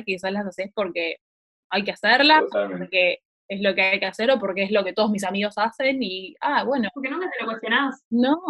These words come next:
Speaker 2: No podría
Speaker 1: Claro.
Speaker 2: estar más de acuerdo, ¿eh?
Speaker 1: No,
Speaker 2: Con eso
Speaker 1: pero
Speaker 2: que acabas de decir, no podría estar más de acuerdo.
Speaker 1: Es que sí, pero igual es re difícil, o sea, él, hoy en día Sam y yo, los dos nos cuestionamos, a veces se nos va la cabeza un poco, y por ejemplo, ahora el grupo de él,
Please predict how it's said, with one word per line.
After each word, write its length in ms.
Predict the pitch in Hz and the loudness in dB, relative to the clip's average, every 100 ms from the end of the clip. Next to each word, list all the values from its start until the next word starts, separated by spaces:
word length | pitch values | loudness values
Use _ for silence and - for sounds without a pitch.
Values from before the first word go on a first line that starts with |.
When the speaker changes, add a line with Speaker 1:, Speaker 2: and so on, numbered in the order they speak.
| 190 - | -2 -2
Speaker 2:
No 120 | - 113 | 0 4
podría 260 | 131 135 | 6 6
Speaker 1:
Claro. 160 | - 131 | 8 6
Speaker 2:
estar 100 | 127 | 6
más 140 | 127 | 6
de 60 | 123 | 6
acuerdo, 500 | 113 113 98 90 101 | 8 6 6 0 -2
¿eh? 60 | - _ | -6 _
Speaker 1:
No, 80 | 113 120 | -2 2
Speaker 2:
Con 60 | - | 2
eso 120 | 254 | 6
Speaker 1:
pero 60 | 98 | 6
Speaker 2:
que 60 | 95 | 8
acabas 240 | 92 98 95 | 8 8 6
de 60 | |
decir, 240 | 92 - 113 | 4 4 2
no 120 | 98 | 4
podría 200 | 92 95 | 6 6
estar 160 | 95 | 6
más 120 | 90 92 | 2 2
de 60 | |
acuerdo. 240 | 90 90 87 | 2 2 0
Speaker 1:
Es 80 | - | -6
que 20 | |
sí, 260 | - 277 254 | 2 4 6
pero 160 | 220 208 - | 4 2 2
igual 260 | - 226 294 | 2 6 6
es 120 | 330 | 4
re 100 | 277 | 4
difícil, 480 | 294 285 302 349 220 | 6 6 6 4 2
o 40 | 185 | 2
sea, 200 | 196 202 | 2 4
él, 140 | 220 - | 4 4
hoy 100 | 233 | 2
en 40 | 247 | 6
día 200 | 254 - | 4 2
Sam 340 | - - 247 262 | -4 2 4 4
y 80 | |
yo, 200 | 240 240 | 2 2
los 160 | 240 214 | 2 0
dos 160 | 214 233 | 2 2
nos 140 | 240 | 0
cuestionamos, 720 | - 202 190 196 220 240 240 _ _ - | -4 -6 -2 0 0 0 -2 _ _ -2
a 120 | 196 | 2
veces 300 | 214 247 285 | 4 2 0
se 80 | 202 | -4
nos 140 | 196 | 0
va 80 | 202 | 4
la 140 | 233 | 4
cabeza 320 | 208 196 226 240 | 4 2 2 0
un 120 | 208 | 0
poco, 360 | 220 233 285 269 | 0 4 4 4
y 60 | |
por 140 | 185 196 | 0 -4
ejemplo, 300 | - 214 214 | 0 0 4
ahora 120 | 226 | 4
el 120 | 214 | 4
grupo 320 | 208 226 226 220 | 2 2 4 4
de 200 | 214 220 | 4 4
él, 200 | 247 | 2